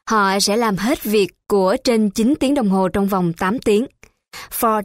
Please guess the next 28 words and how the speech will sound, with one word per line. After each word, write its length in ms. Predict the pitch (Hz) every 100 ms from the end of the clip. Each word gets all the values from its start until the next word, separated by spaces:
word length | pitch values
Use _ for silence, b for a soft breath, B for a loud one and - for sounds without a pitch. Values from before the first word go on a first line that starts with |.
| -
trịnh 200 | 190 180
trọng 260 | 185 175
nói, 320 | 190 196 269 311 _ - B B
đồng 200 | 247 247
thời 300 | 240 233 226
công 240 | - 262
nhân 280 | 254 254 247
sẽ 260 | 220 220 220
được 300 | 233 202 -
chia 280 | 269 269 262
một 240 | 220 185
phần 280 | - 202 190
lợi 220 | 185 180
nhuận 340 | 190 185 175
từ 200 | 185 208
xe 200 | 196 240
hơi 320 | 240 247 247 220
do 160 | 214
họ 180 | 190 180
làm 160 | 185 175
ra, 280 | 214 220 202 B B -
phải 200 | 202 208
nên 180 | 277
như 120 | 220 220
thế, 360 | 208 208 262 349 B B B
thời 220 | 220 202
đại 260 | 185 175 185
đã 340 | 180 170 226